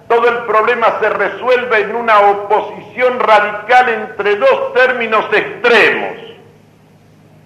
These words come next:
que son el proletariado y la burguesía. Toda la sociedad se divide cada vez más, dice Marx,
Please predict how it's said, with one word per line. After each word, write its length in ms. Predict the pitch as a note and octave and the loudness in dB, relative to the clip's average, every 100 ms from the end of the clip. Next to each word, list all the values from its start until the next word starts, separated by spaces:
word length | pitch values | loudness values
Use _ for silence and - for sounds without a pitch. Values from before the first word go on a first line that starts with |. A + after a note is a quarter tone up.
| _ | _
que 320 | - F3+ F#3 - | -2 0 -2 2
son 540 | A#3 A#3+ A#3 - - - - - _ _ _ _ _ _ _ - | 4 4 0 -8 -16 -20 -20 -20 _ _ _ _ _ _ _ 0
el 320 | G3+ G#3 - | 0 0 -2
proletariado 1200 | G3+ F3+ G3 G3+ G3 F3 F3 G#3 G#3 G3+ F#3+ - - - - _ _ - | 2 2 2 0 2 2 4 2 4 2 -2 -6 -14 -20 -20 _ _ -14
y 120 | E3 | -2
la 160 | D#3+ D3 | 2 2
burguesía. 760 | D3 C3+ B2 A2+ - - - - _ _ _ - | 2 -4 -6 -6 -10 -20 -20 -20 _ _ _ 0
Toda 340 | G3+ G#3 F#3+ | 2 4 4
la 300 | D#3+ D#3 C#3+ | 4 4 2
sociedad 720 | E3 D3+ D3 D#3 D#3+ G3+ F#3 G3 | -2 -4 -6 -4 2 4 4 -2
se 120 | D#3 | -6
divide 580 | D3+ D#3 G3+ F#3 E3+ - | -8 -12 -8 -4 -2 2
cada 260 | C#3+ D3 | 4 6
vez 260 | D3+ E3+ C#3+ | 4 -2 -4
más, 340 | D3 G3 A3 G3+ - - - | -4 0 2 0 -6 -16 -18
dice 360 | F3+ E3+ D#3+ C#3+ | -18 -8 -4 0
Marx, 340 | A3 A#3 | 2 2